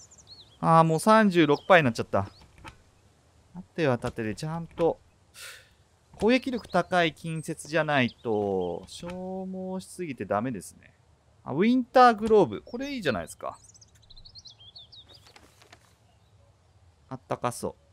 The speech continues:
あ、いいか。まあ、冬になったらつけるか。お。はいはいはい。あー、これに入れてこうかな。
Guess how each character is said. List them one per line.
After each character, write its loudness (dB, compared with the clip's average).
あ、 -6
い -8
い -10
か。 -10
ま 0
あ、 0
冬 -4
に -2
な -2
っ -10
た -4
ら -2
つ -12
け -8
る -8
か。 -8
お。 -6
は 0
い 2
は -8
い -6
は -18
い。 -18
あ -16
ー、 -20
こ -16
れ -12
に -12
入 -12
れ -12
て -12
こ -12
う -16
か -8
な。 -14